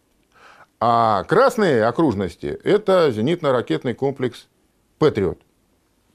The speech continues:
Но, а, нас вот "Хок" интересует мало. Это комплекс ближней, ближней, э, зоны действия.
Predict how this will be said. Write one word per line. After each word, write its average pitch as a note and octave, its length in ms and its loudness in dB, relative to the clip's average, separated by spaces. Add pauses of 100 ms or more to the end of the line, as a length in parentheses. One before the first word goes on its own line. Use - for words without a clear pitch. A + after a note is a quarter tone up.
(720)
Но, C#3+ 680 -2
а, G#2 460 -4 (320)
нас F#3+ 280 -2
вот F3+ 260 -2
"Хок" - 520 -4 (280)
интересует E3+ 520 -2
мало. D3 280 2
Это A#2+ 160 0
комплекс C#3 380 -2
ближней, C3+ 380 -2
ближней, A#2+ 640 -2
э, F#2+ 960 -4
зоны A#2+ 280 0
действия. D#3+ 520 -2